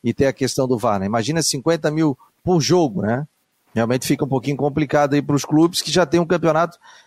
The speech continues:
deficitário com dificuldades financeiras, né? Manter um time para depois jogar uma Série B e uma Série C do Campeonato Brasileiro. Everton, quero te mandar um abraço, obrigado aí pra, por ter participado aqui do, do programa, desejar sucesso, melhoras aí na tua recuperação,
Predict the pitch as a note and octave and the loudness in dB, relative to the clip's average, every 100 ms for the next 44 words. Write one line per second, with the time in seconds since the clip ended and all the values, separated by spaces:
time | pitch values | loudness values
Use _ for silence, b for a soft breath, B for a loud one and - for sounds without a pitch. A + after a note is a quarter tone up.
0 | b - E3 - D#3+ - D3 D#3 E3+ C#3+ | b -2 0 0 0 2 2 2 -2 -2
1 | E3 D#3 C#3+ D3 - E3+ F#3 - E3+ A2+ | -4 0 2 2 0 -2 0 2 2 0
2 | G2 A2 A#2 C3+ B2+ - C#3+ C#3+ A#2 _ | -2 -2 -2 0 -2 0 0 0 -4 _
3 | _ _ _ - B2+ B2 A2+ C3 C3 C3 | _ _ _ -2 0 2 0 2 2 2
4 | B2+ B2 C#3 B2+ A2 C3+ C3+ B2 C#3 A#2+ | 2 0 0 0 2 2 2 0 0 0
5 | - A#2 C3+ A#2 A#2 A#2 A2+ A#2+ G2+ F#2+ | 0 0 0 0 0 0 0 -2 0 -2
6 | E2+ - b b b - G3+ A3 F#3 C#3 | -4 -6 b b b -2 2 2 0 0
7 | F#3 F3+ F3 D#3+ E3+ D3 A#2+ D3 F#3 F3+ | 0 0 0 2 2 2 4 4 4 0
8 | - _ A#2 C#3+ B2 E3 E3 D3 D#3 C3 | -6 _ -2 0 4 4 4 2 2 2
9 | C3+ B2+ A2+ G#2+ G#2 - - - E3 C3 | 2 4 2 2 0 -4 -6 -2 0 0
10 | C#3 - C3 - D3 B2+ - C3 A#2+ G#2 | 0 -2 -2 2 2 0 -2 0 0 0
11 | A#2 C#3+ A#2+ B2 D#3+ F3+ E3 - _ _ | -2 0 2 4 4 2 0 -4 _ _
12 | _ - - C#3+ C#3 C#3+ D3 C#3 A2 - | _ -20 -2 0 2 2 0 -2 -4 -2
13 | D#3+ F3 F3 - C3 C3 C#3 F3 C#3+ C#3 | 2 4 2 -2 -2 2 4 4 2 2
14 | D3+ C3 C#3+ C3+ C3 D3 C3 A2 C#3+ E3 | 0 0 2 0 0 0 2 2 2 2
15 | G3+ | 2